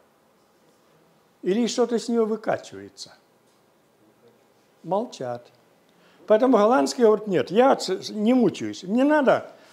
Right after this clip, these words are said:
по выносу получить пятьдесят тонн. Я вношу.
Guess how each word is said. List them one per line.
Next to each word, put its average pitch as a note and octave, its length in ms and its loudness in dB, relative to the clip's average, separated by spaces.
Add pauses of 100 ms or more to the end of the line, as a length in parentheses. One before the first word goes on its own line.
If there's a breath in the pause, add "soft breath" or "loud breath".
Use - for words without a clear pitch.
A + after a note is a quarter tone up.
(100 loud breath)
по G#3 140 6
выносу G#3+ 640 -2 (220)
получить A#3 500 0
пятьдесят F3+ 520 0
тонн. B2+ 320 0 (340)
Я A3+ 240 6
вношу. F#3+ 540 -6